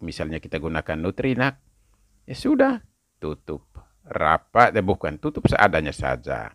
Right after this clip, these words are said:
Lalu kita menunggu sampai dengan nanti bahan-bahan yang ada dalam tersebut sudah lembek. Sudah lembek, ya sudah.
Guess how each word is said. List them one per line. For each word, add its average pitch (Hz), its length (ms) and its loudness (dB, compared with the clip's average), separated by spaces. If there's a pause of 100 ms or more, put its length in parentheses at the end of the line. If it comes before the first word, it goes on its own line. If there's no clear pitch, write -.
(460)
Lalu 78 240 -6
kita 90 160 -2
menunggu 95 560 0
sampai 76 480 -4
dengan 87 320 -2
nanti 76 400 -4 (640)
bahan-bahan 80 640 -4
yang 78 160 -4
ada 76 240 -2
dalam 73 240 -4
tersebut - 480 -10
sudah - 240 -8
lembek. 71 800 -2
Sudah - 240 -14
lembek, 85 400 0
ya - 80 -6
sudah. 277 320 -2